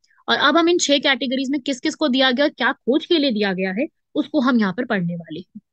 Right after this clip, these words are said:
क्योंकि हमारे एग्जाम में इससे क्वेश्चन पूछा जाता है कि किसको ये पुरस्कार जो है, यहाँ पर दिए गए हैं, किसको ये पुरस्कार यहाँ पर किस, किस तकनीक के लिए यहाँ पर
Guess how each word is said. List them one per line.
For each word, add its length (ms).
क्योंकि 200
हमारे 400
एग्जाम 280
में 180
इससे 300
क्वेश्चन 420
पूछा 380
जाता 440
है 40
कि 100
किसको 460
ये 200
पुरस्कार 560
जो 100
है, 140
यहाँ 180
पर 140
दिए 360
गए 180
हैं, 240
किसको 300
ये 120
पुरस्कार 500
यहाँ 220
पर 160
किस, 240
किस 140
तकनीक 540
के 120
लिए 360
यहाँ 220
पर 160